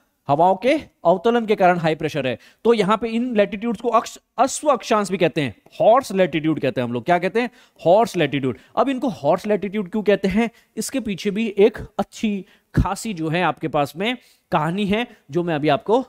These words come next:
बताने वाला हूं, ठीक है ना। अच्छा सर, इसके आसपास से जो है हवाएं कुछ इक्वेटर की तरफ जाएगी और कुछ जो है आपके पास में,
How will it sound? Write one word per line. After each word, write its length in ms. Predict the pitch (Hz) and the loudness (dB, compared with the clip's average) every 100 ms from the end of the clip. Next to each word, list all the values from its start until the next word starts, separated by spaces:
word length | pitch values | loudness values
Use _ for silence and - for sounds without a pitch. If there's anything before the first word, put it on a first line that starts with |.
| _ 143 | _ -6
बताने 520 | 143 139 151 226 269 _ _ 139 | -2 0 0 -2 -4 _ _ -4
वाला 340 | 139 135 143 | 0 0 0
हूं, 220 | 127 135 123 _ _ _ - | -2 -4 -8 _ _ _ -2
ठीक 100 | 240 | 0
है 80 | 294 | 2
ना। 220 | 254 - _ _ - | 0 -4 _ _ -2
अच्छा 260 | 220 247 196 | 0 0 -2
सर, 200 | 143 117 _ - | -4 -10 _ -8
इसके 400 | 240 - 277 294 311 - _ _ _ - | -6 -4 2 2 2 -6 _ _ _ 0
आसपास 440 | 311 320 - 269 | 0 2 0 0
से 120 | - 226 | 0 0
जो 120 | 214 | 2
है 160 | 202 | 4
हवाएं 340 | 175 175 190 139 _ _ _ - | 4 4 2 2 _ _ _ 0
कुछ 300 | 208 208 196 | 0 0 -6
इक्वेटर 340 | - 196 220 | 0 2 2
की 140 | 214 240 | -2 2
तरफ 180 | 254 | 2
जाएगी 440 | 220 240 240 233 117 _ | 4 2 2 -2 -6 _
और 220 | 175 220 262 - _ | 4 4 2 -8 _
कुछ 140 | 170 180 | -6 0
जो 160 | 208 | 2
है 120 | 202 | 4
आपके 280 | 208 170 185 | 4 2 0
पास 280 | 175 180 - | 2 0 0
में, 220 | 254 311 | -2 -2